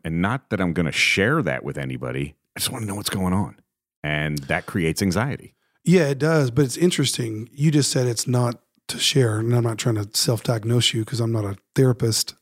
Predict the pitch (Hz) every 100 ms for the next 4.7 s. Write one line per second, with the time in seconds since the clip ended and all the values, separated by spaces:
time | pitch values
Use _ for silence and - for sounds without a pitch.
0 | _ _ 147 135 120 110 - _ _ _
1 | _ _ _ - 180 151 - 76 76 -
2 | - - 165 165 165 175 - - 147 135
3 | 104 73 - 71 - - - 65 - 147
4 | 160 151 151 156 - 139